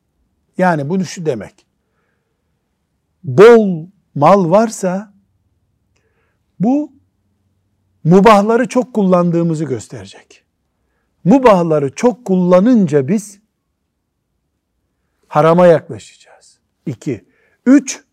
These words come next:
asıl vazifemiz olan ibadet, zikir, Kur'an, sıla-i rahim gibi Müslümanca işlerimize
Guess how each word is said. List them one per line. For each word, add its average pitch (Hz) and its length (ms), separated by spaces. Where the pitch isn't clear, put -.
asıl 233 400
vazifemiz 165 600
olan 180 300
ibadet, 131 680
zikir, 151 580
Kur'an, 160 540
sıla-i 175 480
rahim 196 340
gibi 123 340
Müslümanca 185 680
işlerimize 156 960